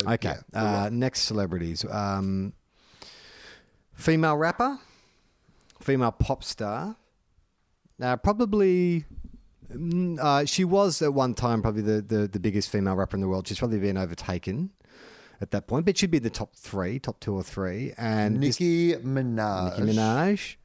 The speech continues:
Speaker 1: and the other is a, is a pop star who has moved through genres, teen star, pop star, and she, and she works with all different kinds of people. She's worked in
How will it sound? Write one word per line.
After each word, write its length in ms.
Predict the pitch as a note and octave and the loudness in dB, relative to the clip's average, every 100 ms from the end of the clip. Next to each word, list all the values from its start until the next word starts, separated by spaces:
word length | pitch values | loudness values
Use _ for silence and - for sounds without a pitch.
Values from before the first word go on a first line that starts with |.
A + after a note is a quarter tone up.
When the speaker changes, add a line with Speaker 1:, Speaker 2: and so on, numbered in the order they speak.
| - | -4
Speaker 1:
and 280 | G#2+ G#2+ | 0 2
the 100 | G#2+ | 2
other 200 | A#2 B2 A#2+ | 2 2 0
is 320 | A2+ G#2+ G2 - | 0 0 0 -2
a, 380 | G2+ G2+ F#2+ - - - - - _ - - - - | -2 0 -2 -6 -10 -10 -10 -20 _ -18 -16 -16 -10
is 120 | - G#3+ | -8 -6
a 40 | |
pop 400 | - - - F#3 | -8 -2 0 0
star 560 | - - F3 F#3+ A#3+ B3 | 0 2 2 4 2 0
who 260 | D#3+ D#3 B2+ | 2 2 2
has 680 | A#2+ B2 A#2 A2 G#2+ G2+ | 2 2 2 2 2 0
moved 400 | A2+ C3+ D3+ D3+ | 2 4 4 2
through 240 | - - B2 | 0 0 2
genres, 420 | G#2+ F#2+ E2+ D#2 | 2 2 0 -4
teen 260 | - E3 D#3+ | 0 2 2
star, 360 | - C#3 B2 A#2+ | 0 2 2 0
pop 240 | - A#2+ | -2 -6
star, 680 | - - G#2+ G#2 G#2 G2 E2 E2+ | -6 -2 0 0 0 -2 -4 -6
and 280 | A2+ G2 F2+ | -2 -2 -2
she, 300 | - F#2+ F#2 - | -4 -4 -6 -10
and 140 | G2 F2+ | -8 -6
she 220 | - F#2+ F#2+ | -6 -8 -6
works 240 | A#2 A2+ - | -2 -2 0
with 60 | |
all 220 | G#2 G2 F#2 - | -2 -2 -6 -8
different 260 | G2+ F#2+ | -6 -6
kinds 220 | F2 E2 D#2+ | -4 -4 -6
of 100 | - | -8
people. 400 | D2+ - - - - | -10 -12 -18 -20 -12
She's 160 | G2 | -6
worked 220 | A2+ A2 | -2 -2
in 220 | G#2 F#2 | -4 -6